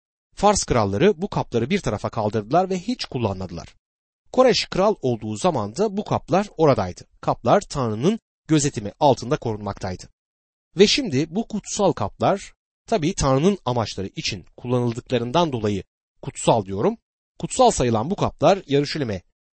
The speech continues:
geri dönen kahinlerin ve Levillerin ellerine teslim edildi. Bu kaplar Yahudilere resmi bir yolla teslim edildikleri için kaplarla ilgili bazı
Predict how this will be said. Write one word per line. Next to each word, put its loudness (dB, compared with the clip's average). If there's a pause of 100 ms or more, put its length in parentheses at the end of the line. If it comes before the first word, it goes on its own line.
geri 6
dönen -2 (400)
kahinlerin 2
ve 0
Levillerin 4 (100)
ellerine 2
teslim -4
edildi. -8 (840)
Bu 2
kaplar 4
Yahudilere 0
resmi -2
bir 0
yolla 2
teslim -2
edildikleri 0
için -4
kaplarla 0
ilgili 2 (300)
bazı 4